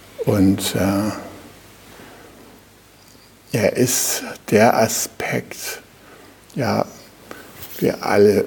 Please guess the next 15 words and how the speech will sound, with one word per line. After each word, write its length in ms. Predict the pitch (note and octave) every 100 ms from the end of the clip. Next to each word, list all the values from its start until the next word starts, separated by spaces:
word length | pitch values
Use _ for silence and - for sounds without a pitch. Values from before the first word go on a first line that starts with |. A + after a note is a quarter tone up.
| - -
sind 360 | - - G#2 G2
vertraut 920 | - F#2 - - - F#2 G#2+ A2 -
mit 320 | A#2 - -
Metta, 580 | G2 F#2+ A#2+ - A#2 F2+
der 280 | F#2 F#2+ F#2
Liebe 560 | F#2+ A2+ A2+ G#2+ -
auch 200 | - G2+
für 220 | - - -
uns 340 | - F2 -
selbst, 680 | A2 G#2+ G#2 A#2 - - -
ja, 260 | A2+ A2+ A#2+ - - - -
Karuna, 960 | - G2 G2 G#2 A2 A2+ G2+ G2 G2 G2+ - - - - - - - - - - -
der 400 | - F#2+ F#2 G2 - - -
großen 540 | - G#2 G#2+ - B2 -
Anteilnahme 1200 | A2+ A#2 - - A2+ A2 G#2 F#2+ G#2+ G#2+ A2 G2+